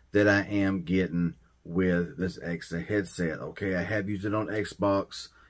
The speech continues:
using three point five millimeter, and I'm looking down right here because I do want to get a lot of things accurate. Now, I'm gonna go ahead and tell you right now, I am not a professional when it comes to gaming headsets, okay?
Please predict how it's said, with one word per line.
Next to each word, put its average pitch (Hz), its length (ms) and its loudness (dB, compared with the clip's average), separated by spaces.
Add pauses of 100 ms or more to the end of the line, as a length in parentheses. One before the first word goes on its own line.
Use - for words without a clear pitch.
using 92 300 0
three 101 140 4
point 101 280 -4
five 101 220 4
millimeter, 98 720 2 (260)
and 90 100 0
I'm 101 100 2
looking 131 260 6
down 113 220 4
right 110 220 2
here 104 400 6
because 98 260 -2
I 95 140 2
do 101 280 2
want 101 260 0
to 101 160 -2
get 90 380 0
a 92 80 -4
lot 95 180 2
of 95 120 -4
things 92 380 -2
accurate. 120 500 0
Now, 98 320 0 (360)
I'm 104 140 2
gonna 120 120 4
go 131 60 10
ahead 123 120 8
and 107 60 -12
tell 127 120 6
you 110 160 4
right 107 240 8
now, 101 420 2 (320)
I 104 200 2
am 95 160 2
not 107 180 2
a - 40 -2
professional 104 640 0
when 104 140 2
it 92 100 -4
comes 101 380 -2
to 101 340 2 (120)
gaming 95 360 -2
headsets, 101 680 0
okay? 95 540 -2